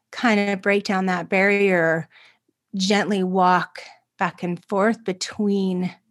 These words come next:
that personal connection and then Brandy as the interviewer?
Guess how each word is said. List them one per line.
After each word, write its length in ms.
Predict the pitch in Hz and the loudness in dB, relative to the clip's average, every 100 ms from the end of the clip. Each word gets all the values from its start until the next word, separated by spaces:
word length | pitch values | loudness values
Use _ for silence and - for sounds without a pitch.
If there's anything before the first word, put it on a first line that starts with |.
| _ _ _ _ _ | _ _ _ _ _
that 240 | 170 - | -6 -6
personal 460 | - 214 214 233 220 | -4 -2 0 0 -2
connection 760 | - 226 214 214 - 220 214 202 | -2 -2 -2 -4 -4 -2 0 -2
and 160 | 170 | -2
then 340 | 170 170 165 - _ _ _ _ _ - | -6 -6 -8 -12 _ _ _ _ _ -4
Brandy 420 | 190 190 190 190 | 0 0 0 0
as 160 | 175 | -2
the 140 | - 180 | -2 -2
interviewer? 840 | 185 - 233 226 233 240 254 254 | -2 -2 0 2 2 2 2 0